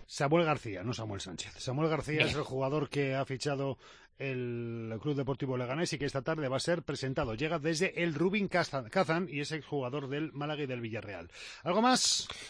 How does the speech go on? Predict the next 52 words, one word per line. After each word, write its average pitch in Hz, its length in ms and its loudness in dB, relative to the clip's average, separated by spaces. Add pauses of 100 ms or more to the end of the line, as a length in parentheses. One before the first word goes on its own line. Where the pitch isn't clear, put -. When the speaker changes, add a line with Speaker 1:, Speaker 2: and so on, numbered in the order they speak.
(120)
Speaker 2:
Nada 175 160 12
más, 156 240 8
que 131 340 8
esta 147 220 8
tarde, 151 440 12
bueno, 151 180 4
esta 143 160 -2
tarde, 135 260 4
ahora, 120 380 8
en 117 260 0
cinco 160 240 6
minutos, 147 520 4
en 117 160 -2
teoría, 127 420 8
comienza 135 420 6
el 131 60 10
entrenamiento 127 580 6
del 120 420 4
Real 123 220 6
Valladolid, 120 400 8
el 170 140 6
penúltimo, 180 520 10
mañana, 151 640 8 (420)
último 151 320 12
a 139 40 12
las 131 120 10
tres 135 200 4
y - 20 6
media 127 220 6
de 123 80 6
la 120 120 6
tarde 160 420 8
y 117 520 2
viaje 135 280 10
a 131 40 12
Oviedo 147 240 12
ya 135 140 10
para 120 160 4
hacer 123 200 0 (140)
noche 120 220 2
ahí 117 60 6
el 117 100 4
viernes 139 380 4
y 110 280 2
preparar 117 340 4
el 113 80 2
partido 117 300 2
del 110 100 4
sábado 113 220 4
a 113 40 0
las - 100 -4
cuatro. - 240 -10